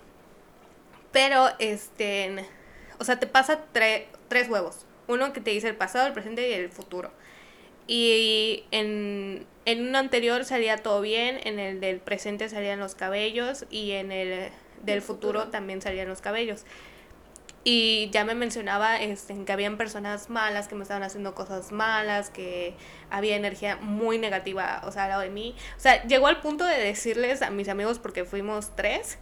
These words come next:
Speaker 1: de que no pensé que esta niña estuviera tan mal. O sea,
Speaker 2: Mm.
Speaker 1: así lo dijo. Y todavía cuando le pasan el huevo al otro, le dicen, "Ay, tú no estás tan mal como ella". Y yo,
Speaker 2: <laughs>
Speaker 1: "Ah, cuando yo soy un punto de referencia". <laughs> Y yo así de,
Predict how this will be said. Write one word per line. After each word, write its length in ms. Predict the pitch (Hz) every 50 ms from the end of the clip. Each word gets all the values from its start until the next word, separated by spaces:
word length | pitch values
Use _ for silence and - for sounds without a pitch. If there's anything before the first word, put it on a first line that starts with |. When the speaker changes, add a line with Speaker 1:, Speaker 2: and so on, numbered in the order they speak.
| - - - - - - - -
Speaker 1:
de 280 | 226 202 226 214 214 214
que 220 | - 208 190 190 -
no 280 | 220 233 240 247 240 -
pensé 320 | - 294 285 285 277 269
que 80 | 269 269
esta 180 | 262 - 254
niña 300 | 233 226 226 226 240 269 262
estuviera 480 | 254 254 - 196 202 208 226 233 226 - -
tan 260 | - 202 208 220 226 226
mal. 280 | 208 185 170 - - - - - - - - -
O 40 | -
sea, 100 | 240 -
Speaker 2:
Mm. 20 | 233
Speaker 1:
así 160 | 214 202 302
lo 100 | 294 311
dijo. 340 | 277 247 233 - 233 202 - - - - -
Y 140 | - 254 -
todavía 300 | 277 277 302 339 359 349
cuando 220 | 349 330 311 294
le 80 | 247 233
pasan 360 | - 233 240 240 285 285 277
el 180 | 247 226 208 202
huevo 360 | 208 214 214 233 233 233 - -
al 180 | 208 202 196
otro, 440 | 202 220 233 226 262 269 330 392 - - - - - -
le 180 | - 233 240 226
dicen, 320 | 226 233 233 262 240 233 -
"Ay, 180 | 294 330 370 370
tú 80 | - 494
no 80 | 539 554
estás 220 | 554 - 466 453
tan 160 | - 453 415
mal 200 | 302 262 262 277
como 240 | - 349 330 254 220
ella". 280 | 220 226 247 254 254 240 - -
Y 80 | - 302
yo, 60 | 294 285
Speaker 2:
<laughs> 580 | 285 294 277 269 - - - - - - -
Speaker 1:
"Ah, 220 | - 311 302 - - - - -
cuando 220 | - 311 294 285 302
yo 140 | 294 302 330
soy 140 | 320 349 339
un 100 | 330 330
punto 220 | 330 285 233 277
de 80 | 269 269
referencia". 600 | 262 - - 277 269 294 285 269 277 403 381 320
<laughs> 1600 | 349 381 - - 554 880 - - 960 988 - - 807 - - - 807 807 - - - - - - - - - 605 508 440 523 508
Y 140 | - 285 277
yo 80 | 269 285
así 200 | 277 - - 294
de, 220 | 294 285 277 277